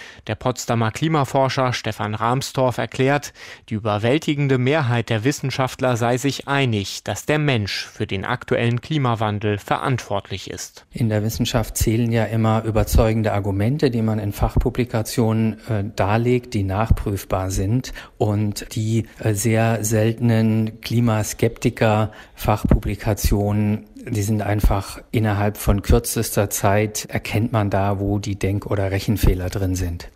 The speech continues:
Speaker 1: So auf Kriegsfuß mit der Wissenschaft zu stehen, passt nicht zum Selbstbild der A F D, die gerne die akademische Bildung ihres Spitzenpersonals betont. Politisch gesehen aber noch schlimmer, dem eigenen Anspruch, das Volk zu vertreten,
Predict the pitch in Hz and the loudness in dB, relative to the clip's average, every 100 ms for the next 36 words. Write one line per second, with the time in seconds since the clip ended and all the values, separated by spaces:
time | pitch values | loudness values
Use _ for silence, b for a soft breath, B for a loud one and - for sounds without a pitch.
0 | _ 113 143 175 127 - - 180 - - | _ 0 2 4 0 -4 -4 -4 -4 -2
1 | 147 127 110 - 101 123 - 147 - 131 | 0 0 -4 -2 -2 -2 -2 -4 -2 -4
2 | - 127 - 139 143 131 135 139 - 139 | -4 -6 -2 0 0 0 -2 -4 -4 -6
3 | 127 - 156 139 123 120 - - 104 101 | -6 -4 -4 0 0 0 -4 -4 -4 -2
4 | 110 104 117 113 - 127 120 113 B B | -2 -2 0 -2 -2 -2 0 0 B B
5 | B - 107 120 120 113 110 113 - 113 | B -10 -2 0 2 2 0 -2 -2 0
6 | 123 123 139 113 143 147 127 104 110 127 | 2 2 0 2 4 4 2 0 -2 -2
7 | - - 190 - 117 117 107 113 104 104 | -2 -2 -2 -2 -2 0 0 0 0 0
8 | - - 139 127 104 90 - - - B | -2 -6 -4 -2 -2 -4 -12 -14 -16 B
9 | B - 107 110 190 170 - 143 131 151 | B -10 -6 -4 0 0 2 0 4 4
10 | 131 117 110 101 - - 135 190 208 - | 2 2 0 0 -4 -2 0 0 -2 -4
11 | B - 110 - 123 170 180 165 156 139 | B -2 -2 0 0 2 2 2 0 0
12 | 190 - - 101 - 90 - - 151 185 | -2 -2 -4 -4 -4 -10 -10 0 0 0
13 | - 123 117 - 123 120 - 127 | -4 -4 -4 -2 0 0 2 0